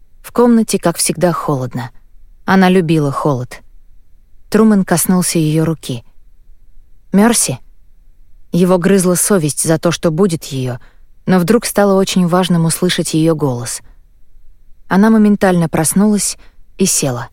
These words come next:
«Трумэн, ты в порядке? Ещё обезболивающего?» Стянула с себя одеяло и начала выбираться из постели. «Нет, со мной всё хорошо», соврал он и положил руку ей на плечо, останавливая.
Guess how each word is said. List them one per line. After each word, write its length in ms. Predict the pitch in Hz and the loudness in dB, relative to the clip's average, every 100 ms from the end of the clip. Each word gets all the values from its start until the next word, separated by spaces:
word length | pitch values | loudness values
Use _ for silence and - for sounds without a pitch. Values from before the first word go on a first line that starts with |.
| - - - - - - - - - | -20 -20 -20 -20 -20 -20 -20 -20 -4
«Трумэн, 420 | 220 240 262 170 - - - - - - - | 2 4 4 2 -4 -20 -20 -20 -20 -20 -4
ты 100 | 220 | -2
в 80 | - | 2
порядке? 520 | 202 240 - 190 147 - - - - - - | 2 2 -2 -6 -6 -10 -20 -20 -20 -20 -4
Ещё 400 | 190 208 - 285 | 0 2 2 2
обезболивающего?» 880 | 233 214 190 160 139 139 - 143 139 - - - - - | 4 2 2 2 0 -2 -4 -4 -8 -14 -20 -20 -20 -14
Стянула 440 | - - 202 190 170 | -6 0 2 2 2
с 60 | |
себя 260 | - 175 165 | 0 2 2
одеяло 420 | 160 170 220 208 | 2 2 2 2
и 40 | |
начала 340 | 170 156 175 175 | 2 0 0 0
выбираться 520 | 170 170 165 - 170 | 2 2 0 0 -2
из 120 | 151 | -2
постели. 540 | 175 160 - 139 123 - - - - - - - - - | -2 -4 -4 -6 -8 -14 -20 -20 -20 -20 -20 -20 -6 0
«Нет, 300 | 185 151 - | 2 2 0
со 160 | 185 | 2
мной 180 | 190 185 | 2 2
всё 180 | - 180 | 0 0
хорошо», 500 | - 175 - 147 127 - - - - - - | 0 0 0 -4 -6 -14 -20 -20 -20 -20 -8
соврал 420 | - 170 165 160 | -2 2 2 2
он 260 | - 208 208 - - - - | 2 2 2 -4 -20 -12 -4
и 80 | 214 | 0
положил 460 | 202 190 185 208 | 2 2 2 2
руку 220 | 196 185 180 | 2 0 0
ей 200 | 165 165 | 2 2
на 120 | 165 | 0
плечо, 460 | 165 165 - 123 - | -2 -4 -4 -6 -6
останавливая. 800 | - - 160 139 135 131 123 | -4 -2 0 -2 -4 -8 -10